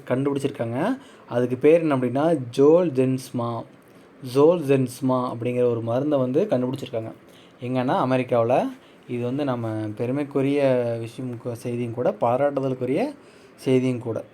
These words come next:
அடுத்தது கி ராஜநாராயணன் அவரோட நூல் வந்து பார்த்திங்கன்னா, மிச்ச கதைகள். இதோட வெளியீட்டு விழா நடைபெற்றுள்ளது. அதனால் அது ஒரு முக்கியம். மிச்ச கதைகள் என்ற நூலை எழுதியவர் யார் அப்படின்னா,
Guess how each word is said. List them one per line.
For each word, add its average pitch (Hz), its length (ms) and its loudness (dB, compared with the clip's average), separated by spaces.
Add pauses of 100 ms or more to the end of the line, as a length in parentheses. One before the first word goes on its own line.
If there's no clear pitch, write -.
(1080)
அடுத்தது 139 640 2 (340)
கி 190 200 2
ராஜநாராயணன் 139 880 4 (160)
அவரோட 123 260 2 (360)
நூல் 131 220 0
வந்து 131 200 0
பார்த்திங்கன்னா, 127 380 -2
மிச்ச 139 420 0
கதைகள். 127 400 2 (420)
இதோட 120 200 0
வெளியீட்டு 139 320 2
விழா 135 160 2
நடைபெற்றுள்ளது. 120 840 0 (420)
அதனால் 120 600 2
அது 117 260 -2
ஒரு 113 100 -6
முக்கியம். 123 420 -4
மிச்ச 131 220 -2
கதைகள் 139 260 2
என்ற 127 180 -2
நூலை 127 220 2
எழுதியவர் 120 340 0
யார் 117 220 0
அப்படின்னா, 117 240 -2